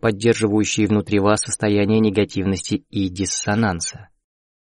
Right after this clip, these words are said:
Не отождествляя себя с ними, постарайтесь через них понять ту часть вашей собственной сути, которая пока еще не имеет достаточного опыта в земном физическом существовании.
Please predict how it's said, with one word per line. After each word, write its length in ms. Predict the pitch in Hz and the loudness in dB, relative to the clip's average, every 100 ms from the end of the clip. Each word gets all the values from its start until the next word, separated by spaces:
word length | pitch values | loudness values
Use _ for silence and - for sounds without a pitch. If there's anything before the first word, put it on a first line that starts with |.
| _ _ _ - | _ _ _ -2
Не 380 | 117 120 120 | 2 4 4
отождествляя 1040 | 123 135 - 123 107 117 - 123 123 117 107 | 4 0 2 2 2 -4 -4 0 4 4 4
себя 320 | - 104 107 | 0 2 2
с 180 | - - | 2 2
ними, 300 | 123 120 92 | 4 4 2
постарайтесь 800 | - 98 - 110 123 131 - 113 | -4 -6 -2 2 2 2 -2 -4
через 320 | - 113 104 | 0 2 4
них 220 | 113 107 | 4 2
понять 460 | - 110 113 113 - | 2 2 4 2 2
ту 160 | 117 104 | -2 -2
часть 380 | - 113 98 | 2 2 2
вашей 260 | 101 98 101 | 0 0 0
собственной 560 | - 101 - - 101 98 | -2 -2 -6 -2 0 0
сути, 420 | - 135 - - | 2 0 0 -6
которая 380 | - 101 113 113 | -6 -2 0 0
пока 180 | 113 | 0
еще 220 | 123 - 117 | 0 2 4
не 200 | 117 120 | 6 6
имеет 340 | 120 120 110 | 6 6 4
достаточного 640 | 113 - 110 107 113 104 104 | 2 0 -2 -2 0 0 0
опыта 420 | 110 107 107 107 | 0 0 0 0
в 40 | |
земном 480 | 98 104 101 101 98 | 0 2 2 2 0
физическом 520 | - 101 104 98 - | -2 -4 -2 -2 -6
существовании. 880 | 101 - 95 - 113 110 90 82 85 | -8 -8 -6 0 2 2 0 -4 -12